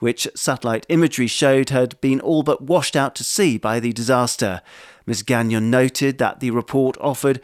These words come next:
a clear path forward for reconstruction, including the creation of a coordinated national platform. "Let's channel our collective resources and expertise towards rebuilding,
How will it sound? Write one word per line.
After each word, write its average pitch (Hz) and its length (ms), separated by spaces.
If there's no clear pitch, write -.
a 165 60
clear 180 260
path 151 320
forward 110 460
for - 100
reconstruction, 117 880
including 156 540
the 131 140
creation 151 580
of 123 120
a 127 120
coordinated 139 840
national 131 380
platform. 113 640
"Let's 196 280
channel 156 420
our 131 160
collective 127 500
resources 139 600
and 156 200
expertise 123 720
towards 120 460
rebuilding, 131 580